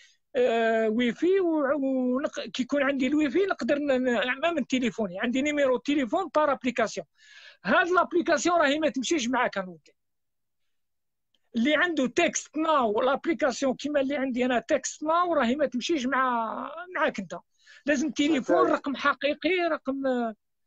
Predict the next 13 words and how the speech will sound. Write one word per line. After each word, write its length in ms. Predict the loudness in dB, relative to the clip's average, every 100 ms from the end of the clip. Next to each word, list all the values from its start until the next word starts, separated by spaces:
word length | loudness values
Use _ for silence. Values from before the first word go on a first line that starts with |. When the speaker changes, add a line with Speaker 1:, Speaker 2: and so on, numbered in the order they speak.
| _ _ -6
Speaker 1:
رقم 220 | -6 -2
Speaker 2:
مثلاً. 100 | 0
Speaker 1:
عادي، 340 | 2 2 2 -2
يعني 300 | -4 -4 -2
رقم 260 | -2 -4
تاع 220 | -2 2
Speaker 2:
آه. 640 | 6 6 4 2 -2 -4 -6
Speaker 1:
ب-، 40 | -8 -20 _ _ _ _ _ _ _ _ _ _
Speaker 2:
مم، 80 | -12
مم. 360 | -12 -12 -14 -10 -2
Speaker 1:
ايه، 260 | 0 0 _ -20 -20 _ _ -2
هذه 240 | 0 2
هي. 260 | 0 -2